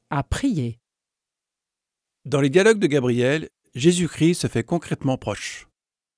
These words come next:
Speaker 2: Beaucoup émettent des doutes, y compris des chrétiens. A-t-elle vraiment entendu cela ?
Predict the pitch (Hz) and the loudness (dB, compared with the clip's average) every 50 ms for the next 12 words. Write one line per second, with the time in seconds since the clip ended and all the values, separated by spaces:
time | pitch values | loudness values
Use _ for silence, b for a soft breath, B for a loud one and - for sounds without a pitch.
0 | _ _ _ _ _ _ _ _ _ _ _ _ _ _ _ - 143 135 196 196 | _ _ _ _ _ _ _ _ _ _ _ _ _ _ _ -6 0 0 0 2
1 | - 247 233 220 196 180 185 180 143 147 156 127 131 120 113 _ - - - - | 2 4 6 6 8 8 6 4 6 6 4 4 4 -2 -4 _ -12 -16 -16 -18
2 | _ _ _ _ - 190 170 - 170 147 - - 190 190 151 - - - 123 - | _ _ _ _ -6 -6 -2 0 0 0 0 0 -2 -2 -2 -4 -4 -4 -4 -4
3 | - 101 92 - _ _ _ _ _ _ _ _ _ _ _ _ _ _ _ _ | -4 -10 -10 -12 _ _ _ _ _ _ _ _ _ _ _ _ _ _ _ _
4 | _ _ _ _ _ _ _ _ _ _ _ _ _ _ _ _ - 135 - - | _ _ _ _ _ _ _ _ _ _ _ _ _ _ _ _ -6 -6 0 2
5 | 147 135 131 147 160 180 180 180 - 170 165 170 - - 165 185 202 - | 2 2 4 4 4 4 2 2 2 0 -2 -2 -2 -2 -2 -2 -2 -4